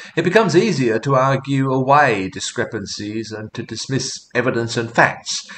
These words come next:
than to abandon a position which you've invested a lot of time and energy into. I know how difficult it can be to argue with people who adhere to such theories,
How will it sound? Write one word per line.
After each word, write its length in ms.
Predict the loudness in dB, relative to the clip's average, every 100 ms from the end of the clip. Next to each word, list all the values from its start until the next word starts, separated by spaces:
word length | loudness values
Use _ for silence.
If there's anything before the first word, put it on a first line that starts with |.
| -8
than 140 | -4 0
to 120 | 2
abandon 640 | 4 6 6 4 2 2 -2
a 100 | -4
position 680 | -2 -2 -4 -2 -4 -2 -6 -12 -20 _ _ _ -4
which 420 | -2 -2 -4 0
you've 180 | 2 2
invested 420 | 2 0 0 -2
a 80 | 0
lot 180 | 2 2
of 140 | 2
time 200 | 2 2
and 120 | 2
energy 440 | 2 0 -2 -4 -4
into. 340 | -8 -8 -10 -12 _ _ _ _ -20 -20 _ _ _ _
I 80 | 4
know 140 | 6 6
how 140 | 4
difficult 440 | 2 0 2 0
it 120 | 0 -2
can 160 | -2
be 240 | 2 2 2
to 160 | 2
argue 400 | 2 2 0 -4
with 240 | -4 -6 -2
people 340 | -2 -2 0
who 260 | 0 2 0
adhere 440 | -2 -2 0 0 -2
to 120 | -4
such 380 | -2 -2 -4 -2
theories, 520 | 2 2 2 0